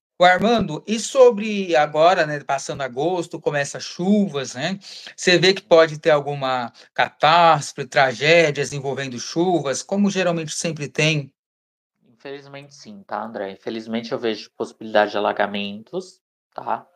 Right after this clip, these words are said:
Speaker 2: Alagamentos fortes. No sul também pode ter algo nesse sentido. É, vai prejudicar um pouco a área, principalmente da agricultura, tá? Eu vejo algo que pode prejudicar nesse sentido.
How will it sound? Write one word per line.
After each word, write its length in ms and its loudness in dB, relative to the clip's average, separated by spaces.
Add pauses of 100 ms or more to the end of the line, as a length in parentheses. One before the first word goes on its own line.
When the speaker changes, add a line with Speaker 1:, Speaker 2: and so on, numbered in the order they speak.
(400)
Speaker 2:
Alagamentos 540 -6
fortes. 480 -2
No 180 -8
sul 380 -4
também 460 -6
pode 340 -8
ter 300 -4 (280)
algo 360 2
nesse 260 -12
sentido. 680 -6 (440)
É, 760 -2 (360)
vai 260 -2
prejudicar 600 -2
um 120 -4
pouco 500 -8 (300)
a 220 -8
área, 200 -4
principalmente 600 -14
da 80 -10
agricultura, 880 -10
tá? 260 -10 (240)
Eu 80 -18
vejo 380 -16 (400)
algo 380 -16
que 80 -20
pode 220 -16
prejudicar 680 -12 (340)
nesse 360 -12
sentido. 680 -8